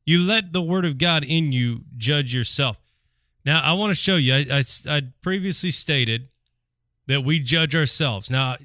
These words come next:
stay with me because I'm gonna read this and then I'm gonna show you a scripture that almost looks like it's contrary to what I'm saying. So, Acts chapter thirteen, verse forty-six says, "Then Paul and Barnabas waxed bold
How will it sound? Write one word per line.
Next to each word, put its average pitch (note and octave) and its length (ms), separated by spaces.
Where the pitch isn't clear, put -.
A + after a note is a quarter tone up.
stay F3+ 320
with F3+ 200
me B2 120
because A2+ 320
I'm C#3+ 100
gonna E3 160
read D#3+ 260
this C#3 280
and B2 120
then C#3 120
I'm C#3 160
gonna C#3 180
show C#3 220
you A#2+ 420
a B2 60
scripture - 420
that B2 140
almost E3+ 360
looks D3 220
like C3+ 140
it's B2+ 120
contrary D#3 500
to A#2+ 60
what B2+ 120
I'm A#2+ 80
saying. C#3+ 260
So, E3+ 360
Acts F3+ 260
chapter G3+ 340
thirteen, F3+ 480
verse D#3 180
forty-six D#3+ 640
says, A#2+ 400
"Then D3+ 200
Paul F3+ 540
and C#3+ 200
Barnabas C3 640
waxed C3 460
bold A2 460